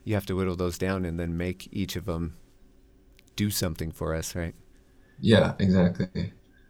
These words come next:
Speaker 1: Do you have a favorite track on there?
Speaker 2: <laughs>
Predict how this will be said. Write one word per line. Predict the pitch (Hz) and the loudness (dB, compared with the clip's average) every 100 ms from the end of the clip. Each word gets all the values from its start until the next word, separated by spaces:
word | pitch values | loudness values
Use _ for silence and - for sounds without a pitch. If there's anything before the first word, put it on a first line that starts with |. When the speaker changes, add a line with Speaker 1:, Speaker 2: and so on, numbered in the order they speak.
| _ - 117 | _ -8 4
Speaker 1:
Do | 131 | 6
you | 127 | 8
have | 113 113 | 6 4
a | |
favorite | 107 101 104 110 120 - - - | 2 2 4 4 2 -4 -20 -2
track | 127 117 107 | 2 2 2
on | 107 | 0
there? | 107 117 151 - - - - - - - - | 0 -2 -6 -10 -20 -20 -20 -20 -20 -20 -20
Speaker 2:
<laughs> | - | -10